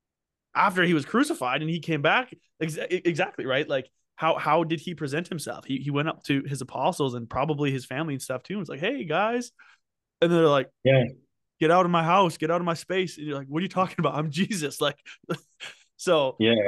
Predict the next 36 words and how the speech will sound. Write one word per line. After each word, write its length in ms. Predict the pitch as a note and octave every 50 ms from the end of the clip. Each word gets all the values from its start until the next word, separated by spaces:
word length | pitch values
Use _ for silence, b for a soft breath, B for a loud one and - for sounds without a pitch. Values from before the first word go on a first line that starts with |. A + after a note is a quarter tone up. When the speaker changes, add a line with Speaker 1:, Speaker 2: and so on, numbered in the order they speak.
| F#2+ - - _ _ -
Speaker 2:
I 100 | - B2
think 160 | C3 E3 E3 C#3
that's, 260 | C#3+ C3 C3+ - - -
I 100 | A#2 B2+
think 180 | C3+ D#3+ D#3+ C#3+
that's 180 | D3 C#3 C3+ C3+
a 60 | G#2+
thing. 540 | - - C#3 E3 C#3 F2+ B1+ - - - _ _ _ _ _ _ _ _ _ _ _ _ _ -
Speaker 1:
Yeah. 80 | A#2+
Speaker 2:
Uh, 480 | A#2+ A#2+ A#2 A2+ A2 G#2+ G2+ G2+ G2 F#2+ - _ _ _ _ _ _ _ _ _
because, 420 | B2+ E3 F#3 - G#3+ G#3 G3 D#3
I 60 | E3 F3+
mean, 320 | F3+ F#3 F3+ F3 D#3 C#3 _ _ _ _ _ _ _ _ _ _ _ _ _ _ _ _ _ _ _ _ _ _ _ _ _ _ _ _ _ _ _ _ -
I, 160 | A#2+ D3+ - - -
you 180 | - D3 F3+ F#3
know, 180 | F3 D#3 C#3+ C#3+
di-, 140 | C#3 F#3
wasn't 300 | F3 F3+ A3+ B3 C#4+ B3+
it 100 | C3 B2+
Mary, 380 | B2+ B2+ C3 C#3 C#3+ D3 - A#2+ C#3+
a-, 140 | B2+ - C#3
and, 280 | C#3 C#3 C3+ C#3 - - -
and, 280 | D3 D3 C#3+ C#3 C3+ C#3
you 60 | E3+
know, 120 | D#3 C#3
when 100 | C3+ C3
Jesus 240 | A#2+ E3+ G3 F3 C#3+
was 80 | B2+ A2
resurrected 640 | B2 C3 B2 A#2 A#2 A#2+ B2 B2+ B2 B2+ B2+ A#2 A2+
and 120 | G#2+ G#2
Mary's 360 | A2 A2 A2 A2 A2 G#2 -
crying 360 | - - B2 A#2 A2+ A2+ A2+
at 60 | A2+ G2
the 100 | F#2 -
tomb, 560 | - - C#3 C#3 C3+ A#2+ A2+ G#2+ G#2 G#2 -
which 180 | B2 B2 -